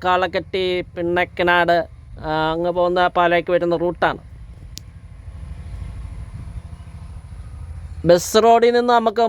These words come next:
മുന്നൂറ് മീറ്റർ ദൂരമേ ഉള്ളൂ. ബസ് റോഡുമായിട്ട് അത്രയ്ക്ക് അടുത്താണ്.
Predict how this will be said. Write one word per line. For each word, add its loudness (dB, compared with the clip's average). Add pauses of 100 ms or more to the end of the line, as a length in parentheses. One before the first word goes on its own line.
മുന്നൂറ് 2
മീറ്റർ 4
ദൂരമേ 4 (100)
ഉള്ളൂ. -2 (1300)
ബസ് -2
റോഡുമായിട്ട് 6
അത്രയ്ക്ക് -2
അടുത്താണ്. -6